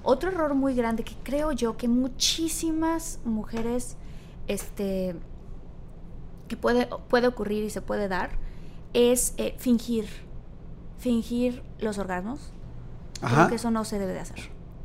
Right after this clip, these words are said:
Speaker 1: De verdad no se debe hacer porque de entrada es una mentira a ti misma, es una mentira hacia la otra persona, en el sentido de que tú, cuando tú estás explorando el cuerpo de, de tu pareja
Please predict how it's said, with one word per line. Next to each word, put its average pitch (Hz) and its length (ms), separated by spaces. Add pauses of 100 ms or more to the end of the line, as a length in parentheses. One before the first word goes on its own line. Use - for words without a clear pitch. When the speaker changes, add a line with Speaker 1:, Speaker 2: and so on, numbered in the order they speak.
Speaker 1:
De 214 140
verdad 220 300
no 262 120
se 254 100
debe 226 120
hacer 214 180
porque 214 300
de 208 60
entrada 220 480
es 226 180
una 226 160
mentira 196 420
a 185 60
ti 220 160
misma, 202 480 (1000)
es 247 220
una 247 200
mentira 208 640 (180)
hacia 190 480
la 190 120
otra 254 240
persona, 208 500 (420)
en 247 220
el 240 140
sentido 262 480
de 247 160
que 233 120
tú, 269 400 (160)
cuando 226 260
tú 269 180
estás 330 280
explorando 226 400
el 226 80
cuerpo 226 260
de, 202 200
de 202 140
tu 190 120
pareja 185 400